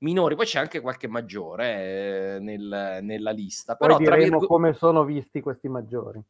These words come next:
Speaker 1: Esatto.
Speaker 2: Attraverso la lente di Bistori.
Speaker 1: Esatto, esatto. Quindi infatti quella era una delle cose che ti volevo chiedere, ma come mai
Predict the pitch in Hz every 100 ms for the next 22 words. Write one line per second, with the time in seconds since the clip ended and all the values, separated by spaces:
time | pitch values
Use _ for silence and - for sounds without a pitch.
0 | _ _ _ - 143 127 131 101 123 127
1 | 127 170 123 120 131 143 147 143 139 135
2 | 123 120 110 - 113 110 117 _ _ _
3 | 135 147 131 123 104 113 - 156 160 -
4 | - 113 95 101 _ 160 180 165 143 127
5 | - 160 127 135 131 120 123 147 131 127
6 | 139 117 123 117 151 139 113 113 156 135
7 | 139 147 120 120